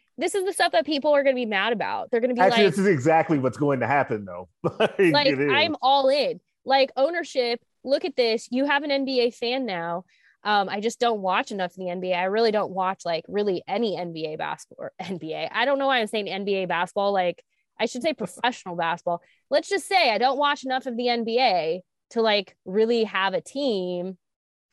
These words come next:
Speaker 1: I do like LeBron, though. So look,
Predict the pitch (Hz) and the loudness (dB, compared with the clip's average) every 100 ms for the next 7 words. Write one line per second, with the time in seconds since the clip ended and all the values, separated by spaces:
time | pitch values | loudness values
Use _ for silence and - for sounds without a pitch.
0 | _ _ _ 190 185 208 240 254 - 233 | _ _ _ -10 -4 0 0 0 -4 -4
1 | 226 277 233 170 147 151 - _ _ 226 | 0 0 0 -4 -6 -8 -12 _ _ -4
2 | 262 247 151 | 0 2 0